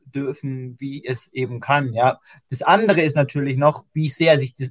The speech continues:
das Land jetzt dadurch verschuldet, gell? Das ist natürlich ein unglaublicher Schuldenberg, der da, das müssen die,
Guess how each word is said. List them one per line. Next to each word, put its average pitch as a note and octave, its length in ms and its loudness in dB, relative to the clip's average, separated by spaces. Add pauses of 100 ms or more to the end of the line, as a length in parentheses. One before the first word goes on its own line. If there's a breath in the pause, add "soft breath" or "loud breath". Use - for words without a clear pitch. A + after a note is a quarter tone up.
das C3+ 140 -8
Land D3+ 260 4
jetzt C3 220 -6
dadurch B2+ 240 -4
verschuldet, D3 580 -2
gell? B2 180 -4
Das A#2+ 120 -12
ist B2 60 -16
natürlich B2 420 -6
ein C3+ 140 -8 (100)
unglaublicher D3+ 800 2 (260 soft breath)
Schuldenberg, C#3+ 680 2
der A2 100 -10
da, A2 340 -2 (300)
das B2 200 -8
müssen C#3+ 220 -4
die, B2+ 220 -4